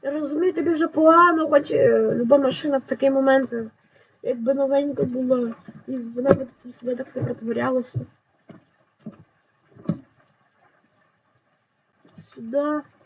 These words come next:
По лежачим проїжджаємось.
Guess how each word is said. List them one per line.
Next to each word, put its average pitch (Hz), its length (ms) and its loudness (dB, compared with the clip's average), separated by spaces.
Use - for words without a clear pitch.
По 330 100 -2
лежачим 349 720 0
проїжджаємось. 311 1080 -4